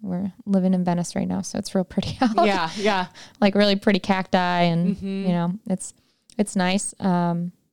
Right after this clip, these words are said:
Speaker 1: and I was just able to relax with him, and then just, like, the, the cool stuff about the mushroom trip started happening.
Speaker 2: Yeah, yeah, yeah.
Speaker 1: What I love the most is the colors.
Speaker 2: Of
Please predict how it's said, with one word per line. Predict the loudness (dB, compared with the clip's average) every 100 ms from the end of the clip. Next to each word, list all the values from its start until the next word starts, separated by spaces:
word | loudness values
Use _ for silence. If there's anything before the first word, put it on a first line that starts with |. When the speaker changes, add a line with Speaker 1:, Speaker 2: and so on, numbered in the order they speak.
| _ _ _ _ _ _ _ _ _ _ 4
Speaker 1:
and | 8
I |
was | 8 6
just | 2 4
able | 6 4
to | 4
relax | 4 4 2 0
with | -2 4
him, | 6 6 6 6 4 2
and | 2 2
then | 4 2 2 2 0 -2
just, | 0 2 2 -2 -8 -12 -16 -20 _ _ _ _ _ _ _ _ _
like, | 0 0 -2 _ _ _ _ _ -14 -12 -12 _ _ _ _ _ _ _ -12
the, | -2 -2 _ _
the | -2 -2
cool | 2 4 6
stuff | 4 0 0
about | 0 -2
the | -2
mushroom | -6 -6 -8 -8
trip | -8 -8
started | -8 -6 -6
happening. | -6 -8 -8 -6 -6
Speaker 2:
Yeah, | -8 -16 -20 _ _
yeah, | -16 -14 -14
yeah. | -16 -16 -18 _ _ _ _
Speaker 1:
What | 0 2
I | 4 4 4
love | 4 4
the | 2
most | 2 0 -4
is | -12
the |
colors. | -6 -4 -2 -4 -10 -20 _ _ _ _
Speaker 2:
Of | -12